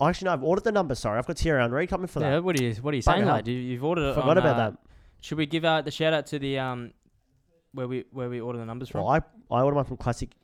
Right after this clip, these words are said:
Speaker 1: Eleven United
Speaker 2: Yeah,
Speaker 1: on
Speaker 2: we'll give him
Speaker 1: eBay.
Speaker 2: a shout on eBay.
Speaker 1: Good U K.
Speaker 2: Big
Speaker 1: He's
Speaker 2: fans of the show.
Speaker 1: Love him. Big fan as always.
Speaker 2: Big fan.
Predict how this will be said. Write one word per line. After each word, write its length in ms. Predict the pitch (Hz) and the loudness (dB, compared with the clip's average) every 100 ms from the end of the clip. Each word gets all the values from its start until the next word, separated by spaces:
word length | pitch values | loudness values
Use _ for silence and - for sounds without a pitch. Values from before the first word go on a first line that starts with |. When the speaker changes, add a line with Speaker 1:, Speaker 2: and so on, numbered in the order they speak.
| _ | _
Speaker 1:
Eleven 440 | 117 117 120 113 113 | 0 2 0 -2 -6
United 460 | 107 107 113 147 | -4 -2 -2 -2
Speaker 2:
Yeah, 60 | 123 | -2
Speaker 1:
on 240 | 110 110 | -2 -2
Speaker 2:
we'll 100 | 143 | 0
give 100 | 147 | 2
him 60 | 139 | 2
Speaker 1:
eBay. 40 | |
Speaker 2:
a 40 | 117 | 0
shout 220 | 135 127 | 2 2
on 100 | 123 | 2
eBay. 320 | 120 127 131 | 0 0 0
Speaker 1:
Good 120 | 127 | 0
U 100 | 110 | -2
K. 140 | 107 120 | -2 2
Speaker 2:
Big 100 | 139 | 2
Speaker 1:
He's 60 | 123 | 4
Speaker 2:
fans 200 | 131 117 | 0 -2
of 40 | |
the 60 | 117 | -4
show. 220 | - 131 143 - _ - - - | 0 2 0 -4 _ -20 -20 -10
Speaker 1:
Love 220 | 113 110 | -2 2
him. 160 | 110 110 - _ _ _ | 2 0 -6 _ _ _
Big 160 | 135 - | -4 -2
fan 240 | 127 110 | -2 -2
as 100 | 107 | -2
always. 300 | 104 98 90 | -2 -2 0
Speaker 2:
Big 160 | 135 - | -2 0
fan. 340 | 127 131 | 0 0